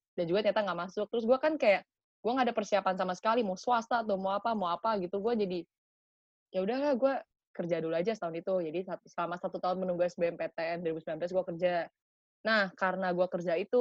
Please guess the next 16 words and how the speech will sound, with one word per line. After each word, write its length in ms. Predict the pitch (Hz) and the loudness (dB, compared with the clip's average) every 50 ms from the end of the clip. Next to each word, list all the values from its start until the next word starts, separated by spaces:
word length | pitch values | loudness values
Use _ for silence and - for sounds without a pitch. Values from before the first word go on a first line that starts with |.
| 247 208 | 4 4
makanya, 480 | 185 165 - - 165 165 185 208 240 262 - _ _ _ _ _ _ _ _ _ _ _ _ _ _ _ _ - - | 0 -4 -4 -6 -6 -4 -4 -4 -4 -4 -8 _ _ _ _ _ _ _ _ _ _ _ _ _ _ _ _ -6 -4
eh, 280 | 196 190 190 190 190 185 | -2 0 2 2 2 2
gue 160 | 180 175 226 233 220 | 2 2 0 0 0
memilih 320 | 202 190 190 202 220 226 | 0 0 0 0 0 0
untuk, 160 | 196 202 190 - | 0 -2 -6 0
ya 160 | 180 175 180 | 2 2 6
udahlah, 320 | 190 208 233 254 254 226 - _ _ _ _ _ _ _ _ _ _ _ _ _ _ _ _ _ _ _ - | 6 6 6 6 2 -2 -6 _ _ _ _ _ _ _ _ _ _ _ _ _ _ _ _ _ _ _ -2
karena 160 | 233 247 285 | 2 4 4
gue, 140 | 285 320 370 | 6 6 6
apa 200 | 320 240 269 - 311 | 6 6 6 6 8
ya, 80 | 233 202 190 | 8 8 8
gue 100 | 208 302 320 269 | 8 4 4 4
lebih 100 | 233 196 208 | 2 4 2
jadi, 140 | 196 196 - - - - _ _ _ _ _ _ _ _ _ _ - | 2 2 2 0 0 -2 _ _ _ _ _ _ _ _ _ _ -6
lebih 220 | 196 196 190 214 196 | -4 -2 -2 -2 -2
kayak 300 | - 208 202 196 190 190 | -2 2 2 4 4 2